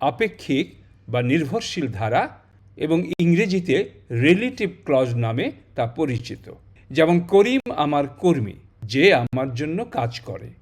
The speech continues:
এখানে যে আমার জন্য কাজ করে, এটা হলো সিলাতুল মাওসুল অথবা রিলেটিভ ক্লজ। এখানে যে সংযোজক সর্বনাম আরবিতে ব্যবহার করা হয়েছে,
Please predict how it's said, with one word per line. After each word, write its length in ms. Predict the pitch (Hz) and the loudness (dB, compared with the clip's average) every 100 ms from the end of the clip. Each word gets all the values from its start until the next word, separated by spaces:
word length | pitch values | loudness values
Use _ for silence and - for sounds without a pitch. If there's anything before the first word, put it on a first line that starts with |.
| - | -8
এখানে 400 | - 156 151 135 | -6 -4 -2 -2
যে 380 | 123 139 170 175 | 0 0 0 -2
আমার 320 | 120 131 143 | -4 -2 -2
জন্য 280 | 135 147 135 | -4 -4 -4
কাজ 320 | 127 117 117 | -2 -4 -4
করে, 400 | - 143 143 247 - _ - - _ | -2 0 0 -2 -8 _ -20 -20 _
এটা 220 | 139 170 | -4 -2
হলো 440 | 151 160 220 302 - - _ _ | 0 2 0 -2 -8 -20 _ _
সিলাতুল 640 | - 175 196 190 - 131 | -2 2 2 2 0 -2
মাওসুল 540 | 113 117 120 190 262 302 - _ _ _ - - | 0 -2 -2 -2 -2 -4 -14 _ _ _ -20 -10
অথবা 340 | 127 180 240 | -6 0 0
রিলেটিভ 480 | 170 123 131 120 120 - | 0 0 0 0 -6 -6
ক্লজ। 520 | 120 - 117 - - - _ _ _ - | -4 -4 -6 -14 -18 -20 _ _ _ -4
এখানে 440 | 156 - 156 151 | -4 -4 -2 -2
যে 280 | 120 147 156 | 0 0 0
সংযোজক 680 | - 143 139 147 175 185 | 0 -2 -2 -2 0 -2
সর্বনাম 640 | - 135 120 131 147 190 240 - - _ _ | -2 -4 -2 -2 -2 -2 -4 -14 -20 _ _
আরবিতে 480 | - 123 120 139 143 | -6 -4 0 0 0
ব্যবহার 420 | 123 123 156 170 | 0 0 2 0
করা 240 | 180 175 160 | 0 0 0
হয়েছে, 480 | 156 180 175 233 | 0 -2 0 -2